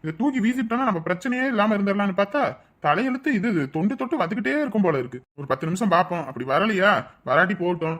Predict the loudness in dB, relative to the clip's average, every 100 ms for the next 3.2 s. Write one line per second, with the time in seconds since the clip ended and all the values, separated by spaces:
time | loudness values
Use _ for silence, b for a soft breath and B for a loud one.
0 | -6 -4 -2 2 2 2 2 0 0 0
1 | 0 2 0 -2 -6 -6 -6 -6 -6 -6
2 | 0 0 0 -2 -4 -8 b -4 -2 0
3 | -2